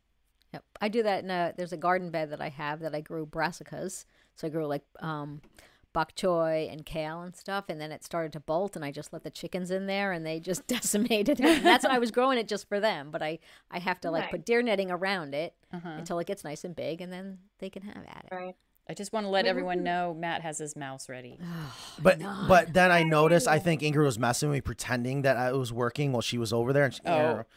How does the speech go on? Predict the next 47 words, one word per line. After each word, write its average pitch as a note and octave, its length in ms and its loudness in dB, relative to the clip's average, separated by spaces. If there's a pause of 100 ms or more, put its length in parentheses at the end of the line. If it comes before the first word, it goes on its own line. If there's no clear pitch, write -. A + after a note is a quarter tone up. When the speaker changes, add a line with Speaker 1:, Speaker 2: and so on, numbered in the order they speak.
(260)
Speaker 4:
no, E3 220 4
it's, F#3 280 2
it's, F#3 200 6
no, A3 160 10
I D3+ 120 6
don't E3+ 260 6
have F#3 180 8
it. E3 80 4 (420)
I, C#3 40 0
it, - 100 0
Speaker 1:
It's E4+ 200 4
Speaker 4:
it C#4 40 6
Speaker 1:
not C#4 180 4
because G#3 240 -2
it's G#3 200 -6
not, G3+ 300 -4 (160)
you F#3 220 -8
have F#3 140 -8
to F3+ 80 -14
go E3 180 -6
to - 180 -18
the C#3+ 460 -10
Speaker 4:
Yeah, C3+ 420 0
okay, F3 340 6
all C3 100 2
right. A#2+ 100 4
Speaker 3:
All G3 140 2
right, E3 300 0
oh, F#3 160 -2
sorry. F3 380 0
Speaker 4:
Well, E3+ 360 8 (160)
and C#3 100 4
I C#3 120 6
am C#3 120 4
sure, - 180 -2
well, B2+ 160 -6
Ing-, C#3+ 260 -2
wow. C4 960 -2 (100)
Yeah, F#3 260 2
if - 80 -8
we G#3+ 100 0
could, F#3+ 180 0 (360)
all E3 80 8
right, C#3+ 220 6
so, F3+ 360 10 (800)
<laughs> - 760 -20
um, D3 280 4